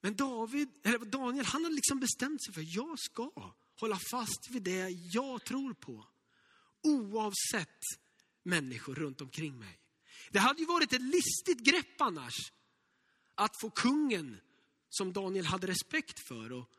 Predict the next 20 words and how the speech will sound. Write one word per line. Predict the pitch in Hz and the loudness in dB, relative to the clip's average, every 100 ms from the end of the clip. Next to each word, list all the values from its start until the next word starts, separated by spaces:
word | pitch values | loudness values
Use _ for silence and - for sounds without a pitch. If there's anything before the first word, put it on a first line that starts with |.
| _ _ _ _ _ | _ _ _ _ _
kungen | - 196 226 233 | 2 2 2 0
hade | 233 220 | 0 -2
respekt | 202 202 - | -4 -6 -6
för | 196 | -4
Daniel, | 208 208 202 269 185 | -2 -2 -2 -2 -2
och | 170 | -4
få | 240 | -4
den | 208 208 302 | 2 4 4
relationen | 311 294 262 233 185 185 | 2 0 0 -2 0 0
att | 175 | 0
paja, | - 202 147 139 | 0 0 0 -2
det | 139 | 0
är | 220 | 0
ju | 240 190 | 0 0
jättebra | 190 - _ 170 254 330 | -2 -2 _ -2 -2 -2
idé | 233 156 | 0 -2
för | 151 | -4
de | 143 | -8
här | 135 113 | -8 -8
andra. | 107 101 | -10 -16